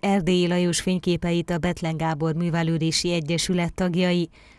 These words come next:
A marosvásárhelyi vár Szűcsök bástyájában olyan kordokumentumokat láthat a közönség, mint a Kós Károlyt, a fiatal Sütő Andrást vagy a mosolygó Kemény Jánost ábrázoló portréfotók.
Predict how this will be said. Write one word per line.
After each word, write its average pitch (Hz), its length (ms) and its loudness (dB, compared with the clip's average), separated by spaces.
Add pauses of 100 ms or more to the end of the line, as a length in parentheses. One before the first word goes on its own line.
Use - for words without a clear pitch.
(100)
A 185 80 -2
marosvásárhelyi 180 920 2
vár 170 240 0
Szűcsök 185 520 0
bástyájában 170 840 0
olyan 196 260 0
kordokumentumokat 165 1080 -2
láthat 165 400 -4
a 170 60 -2
közönség, 165 640 -2
mint 160 220 -4
a 160 140 -4
Kós 202 300 2
Károlyt, 165 520 0
a 151 120 -2
fiatal 165 360 -2
Sütő 190 420 0
Andrást 160 540 -2
vagy 170 200 -2
a 165 60 -2
mosolygó 165 560 -2
Kemény 170 420 -2
Jánost 151 440 -6
ábrázoló 165 640 -2
portréfotók. 165 1040 -4